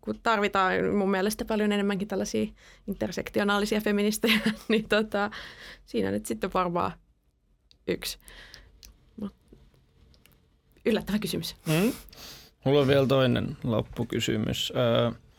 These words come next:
Speaker 2: mitkä on kolme tärkeintä pointtia tulevaisuudesta, mitä jokaisen tämän podcastin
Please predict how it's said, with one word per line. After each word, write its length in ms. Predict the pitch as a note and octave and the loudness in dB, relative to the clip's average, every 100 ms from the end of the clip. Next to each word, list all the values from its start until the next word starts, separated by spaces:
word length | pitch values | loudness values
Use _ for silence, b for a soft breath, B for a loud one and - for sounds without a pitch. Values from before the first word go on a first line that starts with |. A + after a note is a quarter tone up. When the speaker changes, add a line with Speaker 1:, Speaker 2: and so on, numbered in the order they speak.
| b b b _ _ _ _ _ - | b b b _ _ _ _ _ -4
Speaker 2:
mitkä 500 | B2 C#3 - - B2+ | 0 0 -2 2 4
on 340 | A#2 A#2 G#2 C3 _ - | 4 2 0 -8 _ 0
kolme 460 | C3+ C#3+ B2 A#2 | 4 4 4 2
tärkeintä 640 | A2+ A#2+ A2+ - A2 A2 A2 | 4 2 2 0 0 0 -2
pointtia 640 | A2+ A2+ G#2+ - - - | 0 0 -2 -6 -8 -6
tulevaisuudesta, 920 | G#2+ G#2+ F#2 - - - - G#2+ - A1 | -2 -2 -2 -4 -6 -6 -8 -10 -8 -6
mitä 280 | - - - B B B B B2 | -4 -4 -6 B B B B -2
jokaisen 760 | B2 C3 A#2+ G#2+ A2 G#2+ A2 | 0 2 4 4 2 0 -2
tämän 200 | - A#2 | -2 -2
podcastin 680 | - - - - - - A2+ | -2 -4 -4 -6 -6 -6 -6